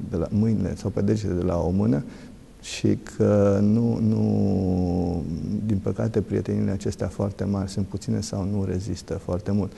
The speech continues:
Deși cred că depinde foarte mult și de fiecare persoană în parte. Nu este nimeni desăvârșit, dar dacă există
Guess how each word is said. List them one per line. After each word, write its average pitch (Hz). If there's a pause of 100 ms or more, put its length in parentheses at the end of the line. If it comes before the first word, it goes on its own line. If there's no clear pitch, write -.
(420)
Deși -
cred 160
că 147
depinde 135
foarte 156
mult 147
și -
de 127
fiecare 123
persoană 107
în 110
parte. 104
Nu 117
este 113
nimeni 156
desăvârșit, 135 (100)
dar 131
dacă 120
există 123